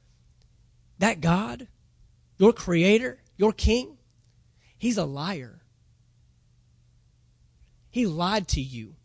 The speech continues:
Did he really say? Did he really say that? 'Cause look, if,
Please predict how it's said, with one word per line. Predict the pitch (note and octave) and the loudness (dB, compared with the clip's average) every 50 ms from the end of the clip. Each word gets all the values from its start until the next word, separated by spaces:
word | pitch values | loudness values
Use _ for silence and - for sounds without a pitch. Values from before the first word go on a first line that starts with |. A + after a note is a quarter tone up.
| _ _ _ _ _ _ _ _ _ _ _ _ _ _ | _ _ _ _ _ _ _ _ _ _ _ _ _ _
Did | - A#3 A3+ | 2 2 4
he | A#3 E4 G#4 G4 | 4 2 0 0
really | F4 F4+ F#4+ F#4+ F#4 F4+ E4 | 0 -2 -4 -4 -4 -4 -2
say? | - - - D4+ D#4 E4 F4+ G#4+ E4 - _ _ _ _ _ _ _ _ _ _ _ _ _ _ _ _ _ _ _ _ _ _ _ _ _ _ _ _ _ _ _ _ _ | -2 0 0 0 -2 -2 -4 -8 -10 -14 _ _ _ _ _ _ _ _ _ _ _ _ _ _ _ _ _ _ _ _ _ _ _ _ _ _ _ _ _ _ _ _ _
Did | A#3 B3 | 0 0
he | A#3+ D4+ F4 | 2 0 0
really | F4 D#4+ D4+ D4+ D4 C4+ A3 | -2 -2 -2 -2 -2 -2 -4
say | F#3+ - B3 A#3+ C4+ C#4+ C#4+ C#4 | -6 -6 -4 -2 -2 -2 -4 -4
that? | A3+ G#3+ G3+ F#3 E3 - _ _ _ _ _ _ _ _ _ _ _ _ _ _ _ _ _ | -2 0 2 2 0 -2 _ _ _ _ _ _ _ _ _ _ _ _ _ _ _ _ _
'Cause | - A#3 A3 F#3 | -6 -6 -6 -2
look, | B3 D4+ B3 - - - - | -2 -2 -2 -2 -6 -6 -2
if, | A#3 G#3 D#3+ | 0 0 0